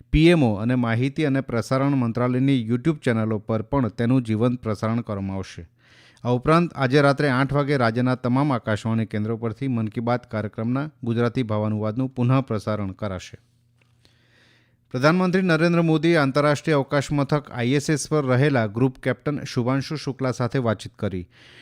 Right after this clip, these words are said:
શ્રી મોદીએ કહ્યું કે તમે ભારતથી સૌથી દૂર છો, પરંતુ ભારતીયોના હૃદયની સૌથી નજીક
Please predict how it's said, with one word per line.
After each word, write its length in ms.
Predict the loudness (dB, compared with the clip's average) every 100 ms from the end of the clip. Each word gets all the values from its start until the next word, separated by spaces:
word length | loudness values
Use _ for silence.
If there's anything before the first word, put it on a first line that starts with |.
| -20 _
શ્રી 180 | 0 2
મોદીએ 320 | 4 6 4
કહ્યું 240 | 6 2 2
કે 100 | 2
તમે 240 | 2 2
ભારતથી 580 | 2 2 2 0 -4 -2
સૌથી 580 | 0 0 2 -2 -2 -10 -4
દૂર 260 | 2 2 2
છો, 180 | -2
પરંતુ 420 | -2 0 0 0 0
ભારતીયોના 540 | 0 0 2 2 2
હૃદયની 420 | 2 2 2 2
સૌથી 340 | 2 0 2 2
નજીક 360 | 2 0 -4